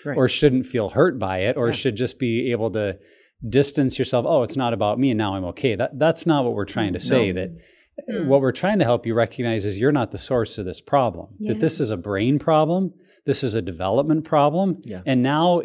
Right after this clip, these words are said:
Speaker 2: in marriage or, you know, later in life, it has become a relationship problem that you are impacted by,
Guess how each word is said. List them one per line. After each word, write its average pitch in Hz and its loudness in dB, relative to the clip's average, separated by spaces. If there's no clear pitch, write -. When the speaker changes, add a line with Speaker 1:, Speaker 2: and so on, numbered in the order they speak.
Speaker 2:
in 120 2
marriage 135 2
or, 120 2
you 127 0
know, 110 0
later 113 0
in 107 0
life, 110 -2
it 110 -2
has 92 -4
become 147 -2
a 117 -2
relationship 110 -2
problem 107 0
that 104 -4
you 110 -2
are 110 0
impacted 123 -4
by, 92 -4